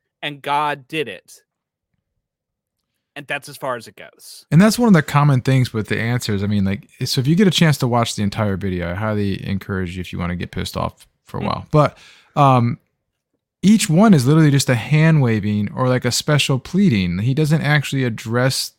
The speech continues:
Speaker 2: the issue. He just spits out some, you know,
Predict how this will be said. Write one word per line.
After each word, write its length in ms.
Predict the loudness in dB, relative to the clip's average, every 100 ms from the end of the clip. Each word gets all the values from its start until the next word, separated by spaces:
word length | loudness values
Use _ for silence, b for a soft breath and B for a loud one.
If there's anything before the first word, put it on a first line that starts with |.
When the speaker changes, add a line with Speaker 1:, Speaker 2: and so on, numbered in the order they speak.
| _
Speaker 2:
the 180 | -10 -4
issue. 380 | -2 -2 -2 -2
He 160 | -2 0
just 420 | 0 -2 -8 -8
spits 440 | -10 _ -2 0
out 200 | 2 0
some, 400 | 0 0 0 -2 -8 _
you 120 | -4 0
know, 220 | 0